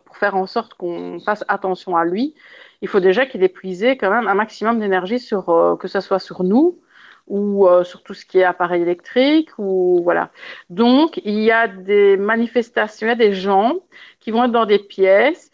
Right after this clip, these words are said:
et il y aura des manifestations qui se créeront beaucoup plus rapidement parce que ces gens-là sont dans les pièces. Alors, ça m'arrive, euh,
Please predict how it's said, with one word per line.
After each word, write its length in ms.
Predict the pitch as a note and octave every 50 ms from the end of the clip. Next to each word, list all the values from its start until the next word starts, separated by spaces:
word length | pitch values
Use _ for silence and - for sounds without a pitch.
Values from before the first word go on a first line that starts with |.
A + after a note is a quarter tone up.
| _ _ - - - _ -
et 200 | G#3 G#3 G#3+ A#3
il 60 | A#3
y 60 | A3+
aura 180 | A3+ A#3 A#3+ A#3+
des 120 | A3+ A#3
manifestations 640 | A3 G#3+ G#3 G#3 G#3 G#3+ G#3 - G#3 G3 - - C#4+
qui 140 | - B3+ A3+
se 60 | -
créeront 520 | - G#3 G3+ G#3 G3 F#3+ G3 G#3 A3+ A#3+
beaucoup 220 | A3+ G#3+ A3+ A3 G#3
plus 120 | - A3+ G#3
rapidement 400 | - F#3+ - - F#3+ A3 C4+ C#4+
parce 140 | C#4+ C#4
que 60 | - A#3+
ces 160 | - - A3
gens-là 280 | G3+ G#3 G3 G3+ B3
sont 160 | B3+ - - A3+
dans 80 | G#3+
les 120 | G3 F3 E3+
pièces. 440 | _ _ - - - - _ _
Alors, 220 | F3 F3 F3+ F#3 -
ça 120 | - F#3+
m'arrive, 300 | F3+ F3+ F3 F#3+ F#3 -
euh, 260 | F#3 F3 F3 F3+ E3+